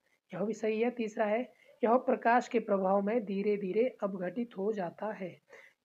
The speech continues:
यानी कि तीनों कथन जो है यहाँ पर बिल्कुल।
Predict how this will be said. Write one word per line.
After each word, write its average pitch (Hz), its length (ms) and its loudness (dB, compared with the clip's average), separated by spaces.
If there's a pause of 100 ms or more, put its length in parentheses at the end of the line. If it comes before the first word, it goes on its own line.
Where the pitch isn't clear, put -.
यानी 208 160 -2
कि 254 140 -6
तीनों 233 380 -2
कथन 208 260 -4
जो 190 140 -2
है 185 140 -6
यहाँ 175 180 -8
पर 247 260 -4 (260)
बिल्कुल। 190 240 -10